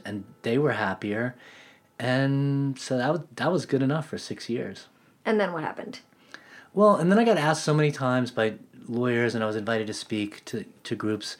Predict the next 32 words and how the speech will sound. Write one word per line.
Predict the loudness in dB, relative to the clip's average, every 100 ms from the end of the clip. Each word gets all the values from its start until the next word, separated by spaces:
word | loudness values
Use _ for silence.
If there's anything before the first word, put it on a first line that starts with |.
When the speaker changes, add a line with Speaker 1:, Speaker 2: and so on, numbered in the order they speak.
| -16 -20 -20 -20 -16 -6
Speaker 1:
mostly | -2 -2 -2
small | 0 0
firm | 0 0 2
lawyers, | 4 4 2 0
and | -2 -2
they |
were | -2
trying | -2 -4
to | -2
figure | -4 -2
out | 0
how | 0
to |
use | 0 -2
technology. | -4 -2 0 0 0 -2 -4 -6 -10 -20 -20 -20 _ -2
And, | 2 2 0 -2 -8 _ _ -2
you | 0
know, | 2
I | 4
was | 4 4
able | 2 0
to | -4
describe | -6 -4 0 2 2
to | -2
them | -4 -4
how | -4 -4
to | -6
connect | -6 -6 -6
dots | -2 -2 -2 -6
in |
a | -6
way | -4 -4 -6